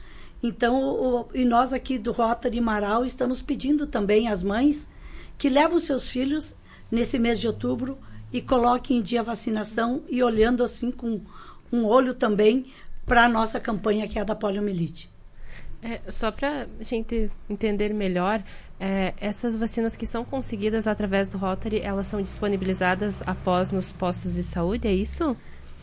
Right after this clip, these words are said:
Speaker 1: Não, assim, ó, o Rotary, nos primeiros tempos, né, ele doava dinheiro pro governo brasileiro comprar vacina.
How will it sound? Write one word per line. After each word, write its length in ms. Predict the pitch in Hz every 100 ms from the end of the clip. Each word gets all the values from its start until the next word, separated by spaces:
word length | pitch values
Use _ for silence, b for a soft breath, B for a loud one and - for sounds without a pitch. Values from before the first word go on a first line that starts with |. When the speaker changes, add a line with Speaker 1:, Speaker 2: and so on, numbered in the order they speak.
| B
Speaker 1:
Não, 360 | 233 240 196 -
assim, 320 | 202 - 240
ó, 80 | -
o 140 | 240
Rotary, 580 | 190 214 262 262 220 190
nos 200 | 196 196
primeiros 560 | - 208 208 240 240 -
tempos, 640 | 214 240 277 190 165 - - -
né, 280 | 196 196 233 B B B -
ele 180 | 214 202
doava 460 | 220 208 220 233
dinheiro 440 | 208 226 202 208 214
pro 120 | 233
governo 400 | 214 196 208 202
brasileiro 640 | 202 196 214 208 185 147 - -
comprar 320 | 196 180 185
vacina. 460 | 170 - 175 160